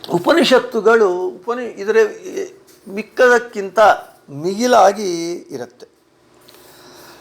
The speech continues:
ಸಲ ಉಪನಿಷತ್ ಎಂಬ ಪದನೇ, ಪದ ಉಪನಿಷತ್ತುಗಳಲ್ಲೇ ಹಲವು ಬಾರಿ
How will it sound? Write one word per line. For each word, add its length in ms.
ಸಲ 240
ಉಪನಿಷತ್ 680
ಎಂಬ 220
ಪದನೇ, 460
ಪದ 180
ಉಪನಿಷತ್ತುಗಳಲ್ಲೇ 1120
ಹಲವು 420
ಬಾರಿ 320